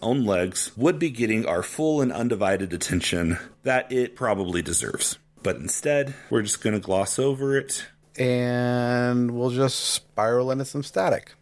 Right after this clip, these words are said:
Speaker 1: I would rather make our escape to track ten.
Speaker 2: Did we skip? I have the list here differently, I guess. Okay. Let's escape this conversation and go to track ten.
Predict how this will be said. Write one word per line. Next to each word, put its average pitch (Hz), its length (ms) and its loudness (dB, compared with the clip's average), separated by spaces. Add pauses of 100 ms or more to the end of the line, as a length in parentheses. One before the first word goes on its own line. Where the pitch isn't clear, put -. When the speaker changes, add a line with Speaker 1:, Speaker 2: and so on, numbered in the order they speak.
(120)
Speaker 1:
I 110 320 2
would 110 180 0
rather 117 340 2
make 95 340 2
our 90 140 2
escape 104 520 0
to - 140 0
track - 280 -2
ten. 101 280 -2 (680)
Speaker 2:
Did 117 120 -4
we 120 80 4
skip? - 380 0
I 120 80 0
have 110 140 2
the 110 140 4
list 107 320 -2
here 104 160 0
differently, 101 420 -2
I 101 40 0
guess. 98 340 0 (200)
Okay. 98 200 0 (140)
Let's 180 220 0
escape 170 360 0
this 151 140 0
conversation 156 600 0
and 185 100 -6
go 156 140 4
to 156 120 0
track - 340 -2
ten. 120 340 -2